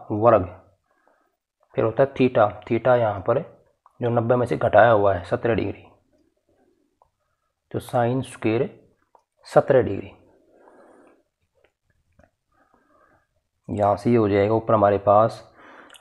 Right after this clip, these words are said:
अब देखो दोनों के दोनों कोण हैं जो वो हो गए समान, sine स्क्वायर theta जमा cos स्क्वायर theta बराबर होता है एक। Sin स्क्वायर और cos स्क्वायर का मान एक तभी होता है जब दोनों के दोनों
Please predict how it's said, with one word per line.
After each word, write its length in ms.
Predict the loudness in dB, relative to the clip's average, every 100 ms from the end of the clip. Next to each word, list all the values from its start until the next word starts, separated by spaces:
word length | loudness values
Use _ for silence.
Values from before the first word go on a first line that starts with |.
| -6
अब 100 | -4
देखो 200 | -2 -2
दोनों 360 | 0 0 0
के 160 | 0 0
दोनों 360 | 0 -2 -2 -2
कोण 280 | 0 0 0
हैं 180 | -2 -4
जो 140 | -4 -4 -8 _ _ -12
वो 80 | -6
हो 120 | -2
गए 100 | -2
समान, 440 | -2 -2 0 0 -6 -18 -20
sine 440 | -2 0 2 0 -4
स्क्वायर 420 | -8 -4 -2 -4 -4
theta 380 | -8 -2 -2 -2 -6 -10
जमा 320 | -4 0 2 2
cos 300 | 0 0 -2
स्क्वायर 280 | -8 -4 -4 -4
theta 340 | -6 0 -2
बराबर 380 | 0 -4 -2 -2
होता 300 | -4 -2 -4
है 200 | -2 -8
एक। 440 | -10 -8 -8 -8 -20 _ _ _ _ _ _ _ _ _ _ _
Sin 220 | -4 -2
स्क्वायर 320 | -4 -2 2 2
और 160 | 0 -2
cos 180 | -4
स्क्वायर 200 | -2 -4
का 120 | -2 0
मान 240 | 0 0
एक 180 | -4 -2
तभी 220 | 0 0
होता 300 | -2 0 -2
है 140 | 0
जब 220 | -2 -4 -2
दोनों 380 | -2 0 -2
के 160 | 0 -2
दोनों 280 | -2 -2 -4